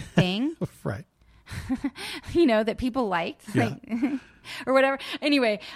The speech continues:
Speaker 1: I still am a fan of the show. <laughs> And I prob-, and to be honest, I might, I, I probably would. I'm in a position where I might ha-, I, if I got to work with, I'll never work with this person 'cause this person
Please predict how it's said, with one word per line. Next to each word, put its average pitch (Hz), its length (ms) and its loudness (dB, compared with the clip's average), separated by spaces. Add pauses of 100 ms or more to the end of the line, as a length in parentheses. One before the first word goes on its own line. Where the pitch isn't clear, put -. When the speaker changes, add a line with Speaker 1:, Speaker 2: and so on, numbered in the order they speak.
(100)
Speaker 1:
I 269 100 6
still 294 360 2
am 302 160 -2
a 269 120 0
fan 240 360 -2
of 262 200 -4
the 202 220 -4
show. 220 640 0 (420)
<laughs> 381 80 0 (1300)
And 392 220 2
I 339 220 2
prob-, 370 560 2
and 262 100 -14
to 370 80 -2
be 381 100 2
honest, 480 280 0
I 339 100 4
might, 208 400 0
I, 302 260 4 (280)
I 269 340 0
probably 330 640 0
would. 302 240 2 (220)
I'm 285 160 4
in 320 100 2
a 427 60 0
position 262 460 -2
where 262 100 4
I 247 80 4
might 247 220 0
ha-, 240 200 0
I, 233 260 2
if 240 220 -2
I 247 160 4
got 220 320 2
to 247 60 -4
work 226 220 0
with, 233 100 -2 (160)
I'll 202 140 2
never 170 280 -2
work 165 160 -8
with 190 120 -8
this 165 100 -10
person 165 380 -8
'cause - 240 -2
this 208 160 8
person 226 400 8